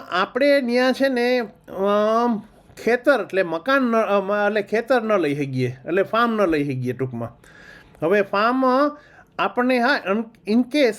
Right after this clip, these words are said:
કે કદાચ આપણે ન્યા હેરિટેજમાં આપણે પહેલાંના બાપ દાદાનું આપણું ફાર્મ હોય તો ઈ આપણે ગિફ્ટમાં મળ્યું હોય તો એમાં આપણે એ લોકો કંઈ માથાકૂટ કરતા નથી. ઈ તમે રાખી શકો અને જ્યારે વેચો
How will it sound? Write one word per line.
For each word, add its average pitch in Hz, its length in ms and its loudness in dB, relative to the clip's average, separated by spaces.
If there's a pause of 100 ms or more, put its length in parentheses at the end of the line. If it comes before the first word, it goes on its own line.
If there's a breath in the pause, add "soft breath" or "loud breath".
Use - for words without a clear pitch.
કે 233 80 -6
કદાચ 233 400 0
આપણે 240 640 2
ન્યા 240 360 0
હેરિટેજમાં 220 720 0
આપણે 208 180 -2
પહેલાંના 208 340 -2
બાપ 196 220 -2
દાદાનું 202 360 0
આપણું 196 240 -2
ફાર્મ 208 200 -2
હોય 240 200 2
તો 208 280 2 (220)
ઈ 214 180 0
આપણે 208 280 0
ગિફ્ટમાં 214 440 -2
મળ્યું 226 240 -2
હોય 185 120 0
તો 185 160 -2
એમાં 220 400 0
આપણે 220 280 -2
એ 220 80 2
લોકો 214 280 -2
કંઈ 202 260 -2 (380 loud breath)
માથાકૂટ 190 420 -2
કરતા 175 320 0
નથી. 214 420 0 (220)
ઈ 185 120 -2
તમે 202 240 0
રાખી 240 280 0
શકો 196 280 0
અને 202 200 -2
જ્યારે 202 240 2
વેચો 214 520 0